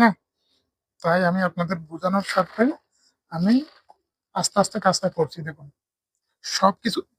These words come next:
এক সমান যেন হয়, সবটা যেন এক সমান হয়, সেভাবে আমি কাজটা করে নেব। দেখুন, একেবারে এক সমান হয়ে গেছে। আমি বডিটার সাথে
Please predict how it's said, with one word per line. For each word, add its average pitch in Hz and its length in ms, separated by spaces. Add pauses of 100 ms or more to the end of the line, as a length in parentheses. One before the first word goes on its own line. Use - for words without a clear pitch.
(180)
এক 240 160 (120)
সমান 240 240 (100)
যেন 180 120 (100)
হয়, 147 160 (1000)
সবটা 190 520 (100)
যেন 208 120 (220)
এক 175 160
সমান 185 300
হয়, 233 160 (400)
সেভাবে 190 600
আমি 220 120 (520)
কাজটা 190 300
করে 160 200
নেব। 156 80 (100)
দেখুন, 156 200 (540)
একেবারে 175 320
এক 156 140
সমান 165 220
হয়ে 156 140
গেছে। 135 160 (200)
আমি 180 200
বডিটার 175 500
সাথে 190 240